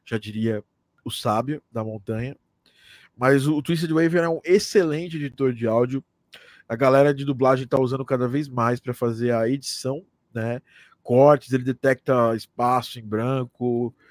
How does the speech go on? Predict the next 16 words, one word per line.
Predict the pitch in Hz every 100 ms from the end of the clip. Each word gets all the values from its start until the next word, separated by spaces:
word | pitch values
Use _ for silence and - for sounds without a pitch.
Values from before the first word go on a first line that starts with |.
| _ _
ele | 117 123 131 131
exporta | 127 - - 143 139 131
em |
batch, | 117 123 135 139 - - 135 131 131 127 _ _ _ -
ele | 127 127
faz | - 131 135 123
normalização | 147 143 139 135 123 - 139 143
e |
normalização | 135 131 127 127 120 135
muito | 135 156 175
melhor | 151 135 139
que | -
muito | 127 160 151
down | 123 120 127
faz | 123 - 117 110
aí. | 113 117 131